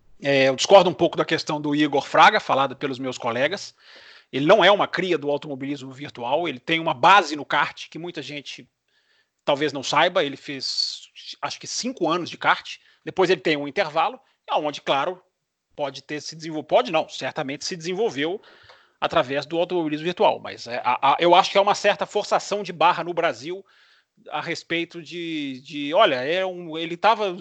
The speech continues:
jogando computador, jogando simulador e, e virou piloto.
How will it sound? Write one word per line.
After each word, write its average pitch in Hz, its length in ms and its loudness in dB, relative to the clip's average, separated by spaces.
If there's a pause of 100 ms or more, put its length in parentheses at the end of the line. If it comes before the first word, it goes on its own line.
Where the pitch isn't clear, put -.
jogando 190 360 -2
computador, 190 720 4
jogando 190 300 -6
simulador 185 640 0
e, 233 80 -12
e 202 220 -16
virou 202 260 2
piloto. 170 380 -4